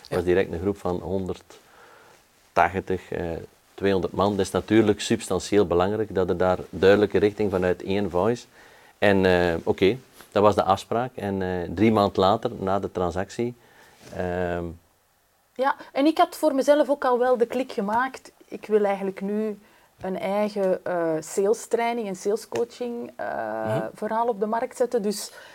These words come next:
Speaker 3: voor mij was dat ook
Speaker 1: Mhm.
Speaker 3: wel de juiste timing.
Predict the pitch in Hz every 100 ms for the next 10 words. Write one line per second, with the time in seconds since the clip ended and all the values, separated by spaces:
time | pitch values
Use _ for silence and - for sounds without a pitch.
0 | - - - _ _ 233 226 262 254 214
1 | 214 208 220 220 190 190 202 202 170 -
2 | 185 175 147 135